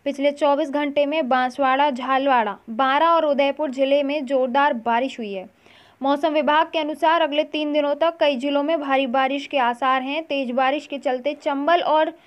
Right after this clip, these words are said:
सहायक नदियां उफान पर हैं। चंबल के सभी बांधों का जलस्तर बढ़ गया है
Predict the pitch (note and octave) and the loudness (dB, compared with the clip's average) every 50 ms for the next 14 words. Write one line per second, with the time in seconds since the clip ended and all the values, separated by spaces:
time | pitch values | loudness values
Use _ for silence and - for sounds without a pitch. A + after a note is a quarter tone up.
0 | - - - - _ _ _ - - D#4 C#4+ C#4+ D4+ D#4 E4 F4+ F4 E4 D4 C#4 | -20 -20 -20 -20 _ _ _ -2 0 0 2 2 2 2 2 2 0 0 -2 -2
1 | C#4+ C#4 C4 D4 C#4+ C#4 C#4+ D#4+ E4+ - _ _ _ _ _ _ _ _ _ _ | -2 -2 -2 -2 -2 -2 -2 -4 -6 -10 _ _ _ _ _ _ _ _ _ _
2 | _ - C#4+ C#4+ - D#4+ D4+ D4 D4 C#4+ C#4 C4 A#3 A#3 A3 G#3+ G#3+ - - D4 | _ -8 -6 -2 0 2 2 2 2 2 0 0 0 0 -4 -8 -8 -6 -4 -2
3 | C#4+ D4+ E4+ F#4 D#4+ F#4+ F#4+ F#4+ F#4 D4+ D#4+ E4+ C4+ D4 C#4 C#4 C4+ D4 D4+ D#4 | 0 2 0 0 0 -2 0 0 0 0 0 0 0 2 2 2 2 0 2 2
4 | D#4 B3+ A#3+ D4 C#4 C#4 C#4 - - D4 D4+ B3 B3+ C4+ B3+ B3+ C4 B3+ B3+ C4 | 0 2 2 2 2 0 0 0 0 0 0 0 0 0 0 0 0 0 0 0
5 | C4+ D4 F4 | 0 -4 -6